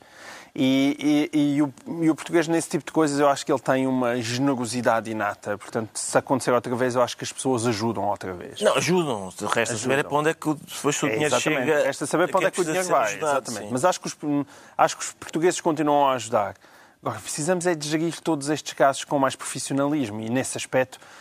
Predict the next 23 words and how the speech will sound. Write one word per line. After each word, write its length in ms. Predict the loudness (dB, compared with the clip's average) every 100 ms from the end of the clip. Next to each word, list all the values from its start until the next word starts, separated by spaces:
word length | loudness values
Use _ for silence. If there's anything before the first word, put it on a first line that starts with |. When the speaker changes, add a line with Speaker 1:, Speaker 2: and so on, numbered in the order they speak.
| -6
Speaker 1:
mesmo 240 | -4 -4 0
tanto 220 | 0 2
em 60 | 0
relação 560 | 0 2 4 4 2
à, 260 | 2 2 -2 -8 -6 2
à 120 | 2
administração 580 | 4 -2 -2 -2 2 4
autárquica, 760 | 4 4 4 2 -4 -6 -4
não 140 | -4
é? 140 | -4 -6
Que 120 | -8
tem 140 | -8
sido 220 | -6 -4 -2
uma 120 | -2
desgraça, 400 | 0 2 2 0
mas 140 | -4 -2 -2
a 80 | 2
própria 300 | 4 4 2
administração 440 | 0 -4 -4 -4
central 360 | -4 0 2 2
teve 200 | 0 0
muitas 360 | -2 -2 -6
responsabilidades 840 | -6 -6 -4 -2 0 2 0 -2